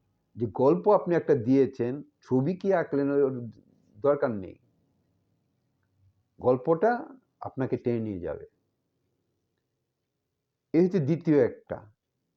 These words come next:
আর তৃতীয় হয়েছে কি, আপনাকে মগজ বাড়াবার জন্য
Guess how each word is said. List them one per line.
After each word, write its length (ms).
আর 80
তৃতীয় 400
হয়েছে 400
কি, 360
আপনাকে 580
মগজ 440
বাড়াবার 500
জন্য 460